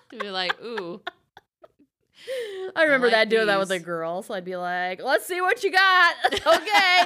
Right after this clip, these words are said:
Speaker 1: <laughs>
Speaker 2: Well, we're gonna sneak one out of this one. <laughs> They always, I mean, a lot of the times they'd get the big si-, the normal size candy bars back when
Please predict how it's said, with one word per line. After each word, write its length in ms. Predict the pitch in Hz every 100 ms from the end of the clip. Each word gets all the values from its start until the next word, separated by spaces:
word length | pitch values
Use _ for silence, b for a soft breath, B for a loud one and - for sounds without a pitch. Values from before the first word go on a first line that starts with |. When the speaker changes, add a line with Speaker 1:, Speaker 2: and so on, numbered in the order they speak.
| 466
Speaker 1:
<laughs> 140 | 285 -
Speaker 2:
Well, 320 | 202 262 - 214
we're 120 | 247
gonna 160 | 247 254
sneak 340 | - 247 254 262
one 120 | 269
out 180 | 277 277
of 100 | 269
this 240 | 285 392
one. 100 | - 494
<laughs> 1600 | - - - - - - - - 427 - - - - 349 - - - - - - _ - - - - _ - - _ _ _ B B 494 440 392 330 B
They 140 | 359 640
always, 300 | 392 233 226 -
I 80 | 233
mean, 320 | 226 214 208
a 100 | 190
lot 240 | 185 269
of 60 | 571
the 80 | 571
times 220 | 294 233
they'd 220 | 220 -
get 180 | - 214
the 180 | 156 151 _ _ _
big 200 | - 285 -
si-, 120 | 554 - -
the 360 | 190 190 170 156 b b
normal 460 | 180 190 233 508 554
size 440 | - 180 170 175 -
candy 400 | - 190 170 165
bars 340 | 156 160 160
back 300 | 180 180 180
when 340 | 180 175 165